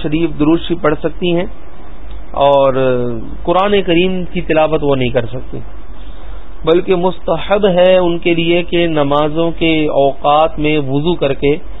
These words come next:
اتنی دیر تک درود شریف اور دوسرے وظائف پڑھ لیا کریں جتنی دیر میں نماز پڑھ سکتی تھیں۔ یہ مستحب ہے اور اس کی مین وجہ یہ ہے کہ تاکہ ان کی عادت رہے نماز پڑھنے کی۔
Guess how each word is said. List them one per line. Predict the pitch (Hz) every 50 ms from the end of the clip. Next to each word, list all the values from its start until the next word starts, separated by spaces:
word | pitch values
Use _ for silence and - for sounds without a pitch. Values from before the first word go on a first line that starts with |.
| - - - - - - - - -
اتنی | 190 - 214 202 214 220 208
دیر | 175 180 185 190 185
تک | 185 - 190 170
درود | 170 151 143 147 147 165 170 170 - -
شریف | 160 165 170 165 165
اور | 165 151
دوسرے | 147 139 147 151 143 - 160
وظائف | 160 151 143 139 143 147 147 143 -
پڑھ | 151 151 156
لیا | 156 160 165 160
کریں | 160 185 160 160 160 156
جتنی | 143 151 147 156 160 160
دیر | 147 143 147 147
میں | 147 151 151
نماز | 143 139 135 139 143 147 139 - -
پڑھ | 151 147 147
سکتی | - 143 131 - - 131 123
تھیں۔ | 113 - 120 110 - - - - - - - - - - - - -
یہ | 147 160 180 185 185 185 180 175 170 160 143 -
مستحب | - 175 175 - - 196 170 196 220 196
ہے | 185 180 190 240 240 - - - - - -
اور | - 165 170
اس | 180 170 - -
کی | 190 190 185 180 175 165 151
مین | 143 127 101 147 165 175 175
وجہ | 180 180 175 180 175
یہ | 165 170 175
ہے | 175 175 175 175
کہ | 175 170
تاکہ | 160 170 165 170 165 - 165
ان | 165 165 165 170
کی | 165 - 185 175
عادت | - - 139 139 139 143 165 170 170
رہے | 139 123 117 123 123
نماز | 120 123 127 127 123 127 123 -
پڑھنے | - 127 120 117 113 113
کی۔ | 107 117